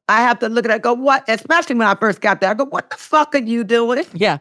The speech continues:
Speaker 2: yeah.
Speaker 1: Why did you just bite the air?
Speaker 2: Right.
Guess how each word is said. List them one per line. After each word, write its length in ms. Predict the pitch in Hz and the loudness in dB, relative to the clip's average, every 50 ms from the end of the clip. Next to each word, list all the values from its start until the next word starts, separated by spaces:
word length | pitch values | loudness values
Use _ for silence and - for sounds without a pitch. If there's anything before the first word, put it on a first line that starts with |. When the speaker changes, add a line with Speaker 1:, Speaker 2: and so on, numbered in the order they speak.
| _ - | _ -4
Speaker 2:
yeah. 260 | 175 180 190 180 - - | -2 0 0 0 -2 -4
Speaker 1:
Why 400 | - 240 214 247 285 277 311 330 | -8 -6 0 2 4 4 4 2
did 260 | 339 349 339 247 208 - | 2 0 -2 -2 -2 -4
you 180 | 269 277 269 202 | -4 -2 -4 -4
just 800 | - - - - 294 302 285 269 247 254 247 - - - - _ _ _ _ _ _ _ _ _ _ - 135 - | -6 -8 -4 0 2 2 4 4 2 2 0 -6 -16 -20 -20 _ _ _ _ _ _ _ _ _ _ -20 -10 -2
bite 680 | - 214 233 240 240 226 214 214 _ _ - - - _ _ _ - | 0 2 4 4 4 2 0 -2 _ _ -20 -20 -20 _ _ _ -8
the 260 | 151 180 208 202 - - | -4 -4 -4 -4 -4 -4
air? 400 | 180 175 151 127 92 - - _ _ _ _ _ _ - | -2 -2 -2 -2 -4 -8 -12 _ _ _ _ _ _ -4
Speaker 2:
Right. 420 | 151 143 160 151 127 - - - | -2 0 0 0 -2 -6 -10 -20